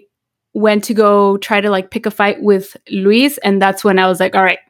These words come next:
this is gonna stop." So the following week, I called him up on the phone and I said, "You know what? You're not allowed at my wedding."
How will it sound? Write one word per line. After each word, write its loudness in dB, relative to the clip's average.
this -4
is -4
gonna -2
stop." -4
So 2
the 0
following 2
week, 0
I 0
called 0
him 4
up 0
on 2
the -2
phone 0
and 0
I -2
said, -6
"You 0
know 2
what? 0
You're 2
not 2
allowed 0
at 2
my -2
wedding." -4